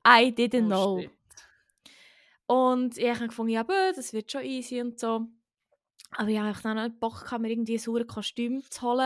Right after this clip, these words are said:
Speaker 1: Also ich habe mir einfach irgendwelche farbigen Sachen angelegt. Ähm, und eben, ja, wirklich so bis zum letzten Zeitpunkt habe ich wirklich die ganze Zeit gedacht, «Ah, ich habe so keinen Bock zum Gehen.» Aber ich dachte, «Nein, ich mache es für sie, weil sie freut sich hure.» Und ich hab so gedacht, «Nein, ich habe das Gefühl, sie kommt immer bei hure viele Sachen mit, wo ich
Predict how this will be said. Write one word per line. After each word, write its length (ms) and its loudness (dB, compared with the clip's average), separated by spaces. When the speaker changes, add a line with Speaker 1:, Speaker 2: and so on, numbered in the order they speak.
Speaker 1:
Also 240 -4
ich 40 -2
habe 60 -6
mir 120 -6
einfach 160 -12
irgendwelche 360 -10
farbigen 380 -10
Sachen 340 -12
angelegt. 560 -10
Ähm, 680 4
und 120 0
eben, 240 2
ja, 200 2
wirklich 180 -2
so 80 -4
bis 180 -2
zum 100 -4
letzten 320 -6
Zeitpunkt 400 -8
habe 80 -4
ich 60 -4
wirklich 160 -12
die 40 -14
ganze 280 -12
Zeit 160 -14
gedacht, 160 -20
«Ah, 60 -14
ich 80 -16
habe 180 -12
so 400 -10
keinen 240 -14
Bock 260 -12
zum 160 -4
Gehen.» 100 2
Aber 340 6
ich 60 -6
dachte, 200 -8
«Nein, 120 -4
ich 40 -6
mache 220 -10
es 100 -12
für 60 -16
sie, 400 -2
weil 120 0
sie 160 -6
freut 320 -2
sich 160 -12
hure.» 480 -6
Und 260 -8
ich 80 -2
hab 80 0
so 140 -8
gedacht, 380 -6
«Nein, 220 2
ich 40 2
habe 80 -2
das 80 -12
Gefühl, 160 -10
sie 160 -6
kommt 280 -4
immer 180 -2
bei 120 -6
hure 200 -4
viele 120 -6
Sachen 380 -4
mit, 220 -4
wo 120 -4
ich 380 -6